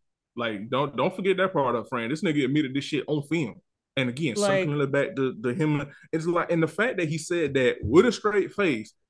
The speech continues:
Speaker 1: t-, and Cliff right there, and Cliff didn't say shit.
Speaker 2: Cliff didn't step, because that's the type of shit he do, he do to Latrice.
Speaker 1: Is,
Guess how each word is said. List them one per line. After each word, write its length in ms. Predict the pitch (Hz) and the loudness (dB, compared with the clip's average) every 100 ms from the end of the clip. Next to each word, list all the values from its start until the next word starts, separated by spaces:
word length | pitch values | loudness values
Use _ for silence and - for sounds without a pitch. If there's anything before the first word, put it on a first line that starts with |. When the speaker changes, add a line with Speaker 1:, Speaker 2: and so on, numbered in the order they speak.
| - - | -20 -12
Speaker 1:
t-, 100 | - | -4
and 180 | 160 143 | -2 2
Cliff 200 | 208 226 | 4 4
right 300 | 143 208 202 | 6 2 4
there, 120 | 190 180 | 2 2
and 100 | 143 | 2
Cliff 200 | 196 208 | 0 0
didn't 160 | 165 147 | 0 -2
say 140 | 113 | -4
shit. 340 | - - 151 - _ _ _ - | -4 0 0 -2 _ _ _ 0
Speaker 2:
Cliff 260 | 349 381 | 2 4
didn't 300 | 294 262 233 | 4 4 4
step, 340 | 220 254 226 208 | 2 2 2 -2
because 360 | 262 294 254 | 0 4 6
that's 240 | 254 277 - | 6 4 2
the 100 | 302 | -2
type 280 | 311 285 | 0 0
of 80 | 277 | -2
shit 240 | 262 285 269 | -6 -6 -4
he 200 | 285 240 | -6 -4
do, 100 | 226 | -2
he 200 | 254 262 | -2 -2
do 180 | 277 | -2
to 60 | 262 | -2
Latrice. 600 | 254 247 - 359 269 151 | 0 -2 0 2 2 0
Speaker 1:
Is, 300 | 156 143 123 | -2 -2 -6